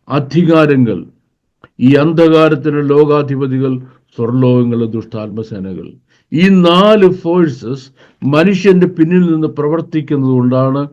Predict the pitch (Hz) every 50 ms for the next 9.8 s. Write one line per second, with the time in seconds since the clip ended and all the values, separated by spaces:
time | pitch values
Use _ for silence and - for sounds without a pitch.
0 | _ _ _ _ _ - 113 123 123 123 123 120 123 139 127 120 117 107 92 101
1 | 87 104 107 98 92 95 - - - - _ _ _ _ _ _ _ _ _ _
2 | _ _ _ _ _ - 127 143 143 135 127 131 127 127 - 160 139 127 113 120
3 | - - - - _ _ _ _ _ _ - 127 131 123 127 127 139 151 156 151
4 | 151 147 135 131 135 131 135 135 131 127 123 127 127 127 131 127 131 139 135 123
5 | 131 127 127 123 123 123 127 120 113 113 117 113 113 110 104 95 90 90 _ _
6 | _ _ _ _ _ _ _ _ _ _ _ - - 110 117 120 123 131 127 127
7 | 131 131 135 135 135 131 123 120 113 110 131 127 131 135 131 131 131 135 131 127
8 | 123 123 131 123 131 131 131 127 131 127 127 127 123 127 127 131 131 123 117 117
9 | 123 139 139 - - 135 131 131 127 131 131 117 98 - -